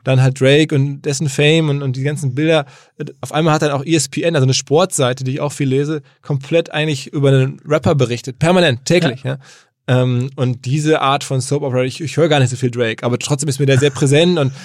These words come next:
Speaker 1: wie der das macht und mittlerweile weiß ich natürlich, was der für ein Flugzeug hat und so, weil man, was der für Klamotten trägt und
Speaker 2: Ja.
Speaker 1: so ist, weil es halt eine Soap Opera ist. Also Drake ist wirklich ein gutes Beispiel, weil ich höre dessen Musik nicht viel,
Speaker 2: Ja.
Speaker 1: aber ich weiß genau, äh,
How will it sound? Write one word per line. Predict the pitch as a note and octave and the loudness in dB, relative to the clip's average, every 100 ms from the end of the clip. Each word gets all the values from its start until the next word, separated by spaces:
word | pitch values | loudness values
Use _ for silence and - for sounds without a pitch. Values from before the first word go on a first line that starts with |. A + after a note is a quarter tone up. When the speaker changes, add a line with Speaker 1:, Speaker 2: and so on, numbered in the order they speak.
| - - | -12 -2
Speaker 1:
wie | |
der | D3 D3 | 2 4
das | C#3 C#3 | 4 2
macht | E3 D#3+ | 0 0
und | D3+ | 0
mittlerweile | C#3+ C#3+ C#3+ C3 | 2 4 4 4
weiß | C#3+ | 2
ich | D3+ D3 | 0 -4
natürlich, | C3+ B2+ | -6 -4
was | C#3+ C3+ | -6 -4
der | C#3 | 0
für | |
ein | C#3+ | 2
Flugzeug | E3+ F3+ F#3 D3 | 2 2 2 4
hat | D#3 E3 | 2 2
und | D3 | 2
so, | D#3 C#3+ G3 E3 | 2 2 -2 -8
weil | - D#3 | 0 2
man, | E3+ D#3+ | 4 4
was | D3 C#3 | 2 0
der | C#3+ | -2
für | |
Klamotten | D3 D#3 F#3 F#3+ | 0 2 2 0
trägt | C#3+ D#3 E3 E3+ - | 2 4 4 2 2
und | D#3+ | 4
Speaker 2:
Ja. | D#3 | 4
Speaker 1:
so | E3+ | 4
ist, | D#3 - - - | 0 -10 -12 0
weil | D#3+ | 2
es | F3 | 2
halt | E3+ | 0
eine | E3+ | 0
Soap | G3 B3+ | 0 0
Opera | D#3 C3 | 0 0
ist. | |
Also | C#3+ D3+ | 0 -2
Drake | C#3 D#3+ G3+ G#3 | -2 0 0 0
ist | - - - | -6 -8 -2
wirklich | D3 G#3+ A#3 | 0 0 -2
ein | F3+ | -6
gutes | G3+ D3+ | -8 -6
Beispiel, | G3 C4 C#3+ | -6 -4 -2
weil | C#3+ | -2
ich | C#3 - | -4 -6
höre | C#3+ F#3 | -4 -2
dessen | F3+ F3 | -2 0
Musik | D#3+ B3+ | 0 -2
nicht | E3+ C3 | -4 -4
viel, | D3 F#3+ - - | -2 -4 -6 -4
Speaker 2:
Ja. | D3 D3 C3+ | -2 -2 -2
Speaker 1:
aber | C#3+ D#3 | 0 0
ich | B2 | 0
weiß | D3 E3 | -2 0
genau, | E3+ D#3+ F3 G3+ G3+ - - - | 0 2 2 0 -4 -10 -20 -6
äh, | D#3+ E3+ E3+ | 0 2 0